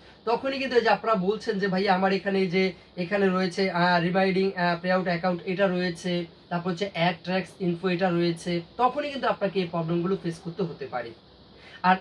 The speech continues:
এই অপশনগুলো যখন আপনার এখানে ফেস হবে বা আপনি যখন এই প্রবলেমগুলো ফেস করবেন, তখন যদি আপনি সঠিকভাবে প্রেআউট সেটআপটি পুনরায়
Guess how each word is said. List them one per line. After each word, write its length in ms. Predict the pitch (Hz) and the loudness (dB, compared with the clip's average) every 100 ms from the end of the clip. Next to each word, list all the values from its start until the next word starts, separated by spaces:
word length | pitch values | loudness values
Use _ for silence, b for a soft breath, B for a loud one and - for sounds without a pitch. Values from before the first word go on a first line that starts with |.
| - | 0
এই 180 | 262 277 | -2 2
অপশনগুলো 600 | 226 - - 262 262 220 | 0 0 -4 -6 -4 -2
যখন 280 | 208 240 | -2 0
আপনার 240 | 226 - 220 | -2 0 -4
এখানে 260 | 202 226 202 | -2 -4 -2
ফেস 240 | 208 214 196 | -2 -2 2
হবে 280 | 196 196 214 - | 2 2 0 -4
বা 200 | 175 180 180 | -2 -2 0
আপনি 260 | 175 202 | -2 0
যখন 240 | 196 196 208 | -2 0 -2
এই 80 | |
প্রবলেমগুলো 480 | 196 190 190 196 196 - | 0 2 2 2 2 0
ফেস 160 | 208 | -2
করবেন, 400 | 208 208 190 185 170 B B | -2 -4 -2 -2 -6 B B
তখন 260 | 202 208 262 | -6 -4 -4
যদি 160 | 247 247 | -4 -4
আপনি 180 | 254 | -4
সঠিকভাবে 640 | - - 196 233 208 233 214 | -6 0 0 0 0 0 0
প্রেআউট 400 | - 202 208 202 | 0 2 2 0
সেটআপটি 460 | - 196 202 - 214 - | -2 -2 -2 -4 -10 -10
পুনরায় 500 | 247 269 262 175 113 | -8 -4 0 0 0